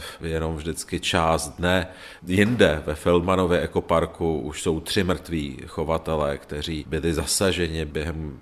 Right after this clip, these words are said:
péče o zvířata. Ale když se vrátím do toho Mykolajivu, tak, eh, tam vlastně už toho pěta-, čtyřiadvacátého, pětadvacátého února si udělali plán, jak budou postupovat. To znamená, začali ta zvířata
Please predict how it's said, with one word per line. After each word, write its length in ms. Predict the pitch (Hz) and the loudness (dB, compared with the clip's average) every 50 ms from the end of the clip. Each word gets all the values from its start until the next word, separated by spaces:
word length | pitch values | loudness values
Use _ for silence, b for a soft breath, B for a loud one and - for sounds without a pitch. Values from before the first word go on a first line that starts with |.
| - _ | -10 _
péče 420 | - 82 78 76 - - 92 80 78 - | -2 -2 -2 -2 -4 -4 -4 -4 -6 -8
o 100 | - 80 | -10 -10
zvířata. 720 | 71 76 76 82 78 76 90 82 76 - - 85 80 76 B B B B B B B B B B B B | -8 -8 -6 -6 -6 -4 -4 -6 -6 -4 -4 -4 -4 -4 B B B B B B B B B B B B
Ale 220 | - 98 95 98 | 6 8 8 8
když 160 | 92 95 95 - | 8 6 4 2
se 120 | - 110 | 2 2
vrátím 440 | 98 95 92 90 87 - - 90 87 | 4 4 4 4 2 0 -2 0 2
do 100 | 87 82 | 0 0
toho 240 | - - 87 90 85 | 2 0 0 0 0
Mykolajivu, 640 | 85 82 - - 87 87 87 87 85 85 80 85 80 | 0 -2 -2 0 2 4 4 4 4 2 2 0 -2
tak, 360 | - 92 87 85 - - - | 0 0 -2 -2 -2 -4 -4
eh, 160 | 98 87 85 82 | -2 -2 -2 -2
tam 340 | - - 82 80 80 85 | -2 -2 -2 -2 -2 -2
vlastně 420 | 80 82 80 73 - - - 90 71 | 0 0 0 0 -2 -6 -6 -6 -4
už 220 | 60 82 - - | -4 -6 -8 -6
toho 220 | - 90 87 87 85 | -4 0 0 0 0
pěta-, 360 | - - 85 80 - 90 82 | 0 -2 -4 -2 -2 -2 -4
čtyřiadvacátého, 1000 | 78 - - 85 82 87 87 85 82 82 82 - - 87 85 85 - 87 85 85 | -4 -4 -4 -4 0 0 0 2 2 0 0 0 -2 0 0 0 0 0 0 0
pětadvacátého 1040 | 78 - 87 80 - - 82 80 85 85 80 - - 80 78 80 - - 85 85 90 | 0 0 -2 -2 0 0 0 2 2 2 2 0 -4 -2 -2 -2 -2 -2 -2 -2 -2
února 500 | 73 76 82 82 85 82 82 82 76 78 B B B B B B | -2 -4 -2 0 0 2 2 2 0 -2 B B B B B B
si 160 | - - 78 | -4 -4 -4
udělali 400 | 73 76 73 82 80 82 87 85 | -4 0 0 0 2 4 2 2
plán, 500 | - - - 90 87 85 85 87 85 82 | 0 0 0 2 2 4 2 2 2 2
jak 160 | 82 80 80 - - | 0 -2 -2 -4 -4
budou 240 | - 87 85 82 85 | -2 0 2 2 0
postupovat. 960 | 80 - 82 82 - - - 92 87 - - 87 82 82 80 78 78 - - B B B B B B _ | 0 -4 -6 -4 -4 -4 -2 -2 -4 0 0 2 2 4 2 2 0 -4 -12 B B B B B B _
To 120 | 78 71 | -8 -8
znamená, 720 | 69 73 82 80 80 82 82 80 82 82 80 78 78 82 | -6 -6 -6 -4 -2 -2 0 0 2 2 2 2 0 0
začali 480 | 76 82 85 - - - 87 82 82 76 | -2 -4 -6 -4 -4 -2 0 0 0 -2
ta 180 | - 90 85 | -2 -4 -4
zvířata 800 | 78 80 76 76 78 76 78 87 82 - - 85 85 87 82 | -4 -4 -6 -6 -4 -2 -2 -4 -4 -2 -2 0 2 2 0